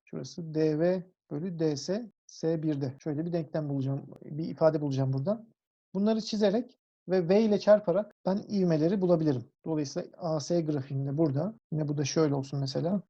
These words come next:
A sıfır, şurası da A bir olsun. Şöyle yaparsak S birde. Bizim buradaki A'yı bulmam için ben elimdeki V'yi kullanacağım ve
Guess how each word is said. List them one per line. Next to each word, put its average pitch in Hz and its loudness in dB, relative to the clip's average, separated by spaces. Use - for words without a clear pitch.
A 147 4
sıfır, 156 2
şurası 139 -2
da 147 2
A 143 4
bir 139 0
olsun. 139 0
Şöyle 139 4
yaparsak 147 2
S 135 8
birde. 139 4
Bizim 156 8
buradaki 175 8
A'yı 165 12
bulmam 196 12
için 147 8
ben 214 6
elimdeki 165 8
V'yi 160 10
kullanacağım 156 6
ve 190 4